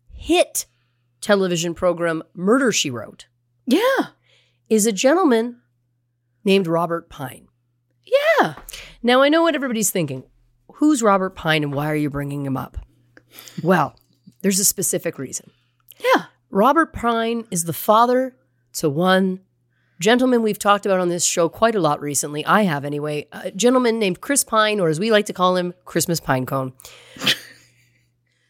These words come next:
Speaker 1: And Christy threw something at me this week that rocked me to my core.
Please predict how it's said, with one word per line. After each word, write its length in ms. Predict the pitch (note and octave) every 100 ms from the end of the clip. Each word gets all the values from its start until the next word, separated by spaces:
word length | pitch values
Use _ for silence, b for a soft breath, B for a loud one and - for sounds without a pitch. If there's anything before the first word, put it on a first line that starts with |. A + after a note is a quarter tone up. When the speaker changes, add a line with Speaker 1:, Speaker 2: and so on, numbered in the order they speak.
| _ _ _ _
Speaker 1:
And 160 | A#3 A3
Christy 640 | - F4 E4+ - B3 A#3 - _ _ _ _ _ _ _ _
threw 540 | - - F#3+ A3+ F4+
something 420 | G4+ E4+ E4 C#4+ A3+
at 180 | G#3
me 140 | E3+ D3+
this 240 | C3+ -
week 440 | C3 B2+ - - _ _ _ _ _ _ _ _
that 180 | E3+ -
rocked 540 | E3 F#3 G3 - -
me 180 | F3 D#3+
to 80 | D3
my 200 | C#3+ C#3+
core. 500 | - C#3+ A2+ F#2+